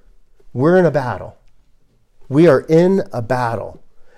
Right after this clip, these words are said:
Maybe you just came out of one. Maybe you're getting ready to go into one. Maybe things are going pretty good for you. But ask some of the gray-haired people or people that don't even have hair. Um, life is not just a bowl of peaches.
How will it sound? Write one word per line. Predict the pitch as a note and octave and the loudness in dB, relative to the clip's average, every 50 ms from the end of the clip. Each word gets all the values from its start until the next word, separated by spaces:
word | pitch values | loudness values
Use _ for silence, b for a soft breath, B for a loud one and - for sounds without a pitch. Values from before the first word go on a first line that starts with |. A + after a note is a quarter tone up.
| _ - | _ -6
Maybe | A#2 A#2+ B2+ B2+ C3 | -4 -4 -2 -2 -2
you | C3+ C3 | -4 -2
just | B2+ C#3 B2+ - | -2 -4 -4 -4
came | - - B2 B2 | -4 -4 -2 0
out | D#3 G3 A3+ A3+ | 2 2 4 2
of | A3+ A3+ G#3+ | 2 0 2
one. | A3+ A3+ A3+ A3+ E3 | 0 0 0 0 -2
Maybe | A#2 A2 G#2+ | -4 -4 -4
you're | A#2 A2+ | -4 -4
getting | A#2+ A#2+ G#2 A2+ | -4 -4 -4 -2
ready | C3 A#2+ A2+ G#2+ | -4 -4 -4 -2
to | A2 | -2
go | C#3+ E3+ G#3 | 0 2 2
into | A3+ A#3 A#3 | 2 2 2
one. | A#3 A3+ A3+ G#3 | 0 0 0 2
Maybe | F#3+ G#3 A#3 B3+ A#3+ | 0 0 0 0 -2
things | A#3+ G#3+ G#3+ A3 G3+ | -2 -2 -2 -2 -2
are | F#3+ | -2
going | F3+ G3 G3 G3 F#3 F3 B B B B B - | -2 0 0 0 0 -2 B B B B B -20
pretty | - - - - A3+ A3+ G#3+ G#3+ | -18 -10 -4 -2 -2 0 0 -2
good | F3 F3 F3+ F3 | -2 -2 -2 -2
for | F3 - - C#3 | -4 -8 -8 -6
you. | A#2+ A2 G#2 | -6 -6 -4
But | F#2+ A#2 C3 C#3+ C#3 B B B B B B B - | -2 0 0 0 0 B B B B B B B 0
ask | D3+ F3+ F#3 F#3 | 0 0 0 -2
some | - - G3 F#3+ | -2 -2 0 0
of | F3+ E3+ | 2 2
the | D#3 C3+ B2 | 2 0 0
gray-haired | B2 A#2 C#3 D3 E3 E3+ E3 C#3 E3+ E3 D#3+ E3 E3 D#3+ - | -2 -2 0 0 0 0 0 -2 -2 -2 0 -2 -4 -6 -8
people | - E3+ D#3+ D#3+ E3+ E3 | -6 -6 -6 -6 -6 -6
or | E3 D#3+ C#3 A2+ G2 | -4 -4 -4 -6 -8
people | G2 - D3+ C#3+ D3 D#3+ D3+ | -8 -10 -10 -8 -6 -6 -6
that | C#3+ C3+ A#2+ A2+ - - - - - - | -4 -4 -6 -6 -10 -16 -20 -18 -12 -8
don't | C3 C3+ | -6 -6
even | D3+ C#3 C3+ C3 | -6 -4 -6 -6
have | C3 D3 D#3 D#3+ - - | -6 -4 -4 -4 -4 -4
hair. | A2+ G#2+ G2+ F#2+ F#2+ - b b b b b b b b b b b b | -4 -2 -2 -2 -4 -8 b b b b b b b b b b b b
Um, | - A2+ A2+ A2+ G#2+ G#2+ G2+ G2+ G2+ G#2 G2+ - - - - - - - - _ - _ - - - _ _ _ _ _ _ - | -2 2 4 4 4 4 2 2 -2 -4 -8 -12 -14 -16 -16 -18 -20 -20 -20 _ -20 _ -20 -20 -20 _ _ _ _ _ _ -16
life | E3 B2 A2 A#2+ C3 E3 E3+ E3 - | -12 -6 0 2 4 4 4 2 2
is | D#3+ C#3 A#2 A2+ B2 | 0 2 2 2 2
not | C3 C#3+ D#3 D3 - C3+ | 2 4 4 2 0 -2
just | B2 C#3 C#3 C#3 - - | -4 -4 -4 -4 -4 -6
a | B2+ | -6
bowl | A2 A2 B2+ C3+ C3+ B2+ | -4 -2 -2 -2 -2 -4
of | A2+ - | -6 -8
peaches. | - B2+ A#2 A#2 - - C#2+ A#1 - - - - | -8 -8 -8 -8 -10 -12 -14 -14 -14 -18 -20 -20